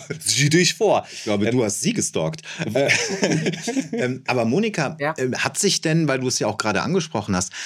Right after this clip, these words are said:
Speaker 2: hat sich dieses Miteinander auf der Straße, was dir begegnet, verändert, sagen wir mal, im Vergleich von zweitausendfünfzehn jetzt zu zweitausendfünfundzwanzig?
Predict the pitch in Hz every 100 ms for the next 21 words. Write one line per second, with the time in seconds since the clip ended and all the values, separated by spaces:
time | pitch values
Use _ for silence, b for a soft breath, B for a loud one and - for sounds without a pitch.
0 | B - 131 - 185 170 - - _ -
1 | 117 120 - 120 156 170 170 165 170 165
2 | 165 113 104 123 - 95 139 - 151 -
3 | 143 120 113 135 147 147 160 - 127 101
4 | 151 170 156 139 135 127 127 123 131 120
5 | - 107 117 - 131 107 120 120 117 107
6 | - 165 160 160 151 123 120 - - 131
7 | - 120 117 117 104 104 107 92 - 76
8 | - 82